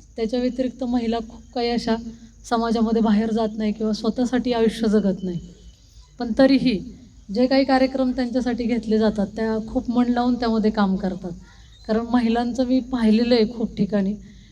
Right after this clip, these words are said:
आणि मी बऱ्याच ठिकाणी उदाहरणही दिलं की महिलेला, महिलेची जी रूपं आहेत त्यात महिला सरस्वती आहे, अन्नपूर्णा आहे, लक्ष्मी आहे, त्याबरोबर चंडिका पण आहे. म्हणजे महिला ही कुठल्या जरी रूपात टाकली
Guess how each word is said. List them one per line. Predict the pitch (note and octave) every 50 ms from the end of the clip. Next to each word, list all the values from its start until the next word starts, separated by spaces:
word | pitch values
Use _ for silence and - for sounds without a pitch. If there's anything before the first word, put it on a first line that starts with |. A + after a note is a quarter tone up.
| - - -
आणि | G#3+ A3
मी | A3+ A#3
बऱ्याच | A3+ A3+ A#3+ A#3+ B3 A#3+ - -
ठिकाणी | B3+ A#3+ B3+ A3+ B3
उदाहरणही | B3 B3 B3 A3+ A#3 A#3 A#3+ A#3+ A#3 A#3+ A#3+ A#3
दिलं | G#3 A3+ G#3 F3 E3+ D#3+ C3 - - - - - - - - - - - -
की | B3
महिलेला, | A#3+ A#3 B3+ A#3 A3+ A3+ B3 B3 B3 B3 B3 B3 B3 B3+ C4+ C4+ - - - - - -
महिलेची | A3+ A#3 A#3 A#3+ A#3 B3+ A#3+ A#3+ C4+
जी | A3 C4 C4+
रूपं | C4 B3+ B3+ C4 C4 B3+
आहेत | B3 A#3 G#3+ F#3+ D#3+ - - - - - - - - - - -
त्यात | A#3 A#3 - B3
महिला | A#3+ B3 A#3 A3+ A#3 A#3+
सरस्वती | A3+ - B3+ A#3+ B3 A#3+ A#3+ - - B3 G#3+ B3+
आहे, | B3 A#3+ A#3 A3 A3+ A#3 A#3 B3+ - - - -
अन्नपूर्णा | G#3+ G#3+ G#3+ A3+ A#3 A3+ G#3+ A#3+ A#3+ A3+ A3+ A#3
आहे, | A#3 A#3 A3+ G#3+ G#3 A3 A3 A3+ A3 D3 B2 A2 - - _ _ _ - - _ _ -
लक्ष्मी | B3 A#3+ C4 - - - - D#4+ D4+ D4+ D4
आहे, | C#4 C4 B3 A3 G#3+ G#3 G#3+ G#3+ G#3+ G#3+ - - - -
त्याबरोबर | - A#3 A#3 A#3 B3 B3 B3 B3 B3+
चंडिका | B3 A#3+ C4 A#3 A#3+ A#3 B3+ G#3+ A#3
पण | A3 A3+ A3 G3+
आहे. | G3 G3 F#3 F3 F3 - - - - - - - -
म्हणजे | A#3+ A3 B3+
महिला | B3 A#3+ C4+ B3 B3 B3 C4
ही | C4 C4+
कुठल्या | C4 C4+ C#4 B3+ C4 B3+ C4+
जरी | C4 C4+ C4+ C4+
रूपात | C4+ B3+ C4+ C4 C4 B3 B3 C4
टाकली | B3+ A#3 G3+ - - G#3 F#3